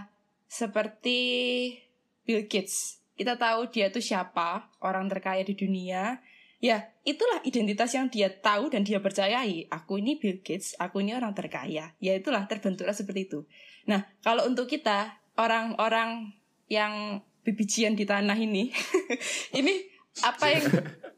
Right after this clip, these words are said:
Speaker 1: apa yang kita percayai dari diri kita? Misalnya, eh, misalnya aku, aku,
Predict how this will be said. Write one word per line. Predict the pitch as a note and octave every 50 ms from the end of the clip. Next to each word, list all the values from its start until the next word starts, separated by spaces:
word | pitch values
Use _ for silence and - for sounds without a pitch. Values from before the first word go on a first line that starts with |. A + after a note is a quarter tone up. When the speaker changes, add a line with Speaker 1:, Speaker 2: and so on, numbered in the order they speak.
| -
Speaker 1:
apa | A#3+ B3 - - D4+ D4
yang | C#4+ C#4 C#4+ D4+
kita | C#4+ - D4 C#4 C4 C4+
percayai | B3+ C#4+ C4 C#4 B3+ B3+ B3+ A#3+ A#3+ A3 G#3 G3 G3 F#3+ F#3+ A#3
dari | A#3 - A3+ G3+ G#3+
diri | G#3 A3 G#3 G3+ G3
kita? | G3+ G#3 - - F#3+ F3+
Misalnya, | F#3+ G3+ G3+ A#3+ A3+ A#3+ C4 C4 B3 G3+ G3 - - - - _ _
eh, | - - G3+ G3+ G3+ G3+ G3 G3 G3 - _ _ _ _ _ _ _
misalnya | - G3+ A#3+ A#3+ C4+ C#4+ -
aku, | A3 - - - A#3+ G3+ F3+ D#3+ - -
aku, | - - F#3+ F#3+ - C#4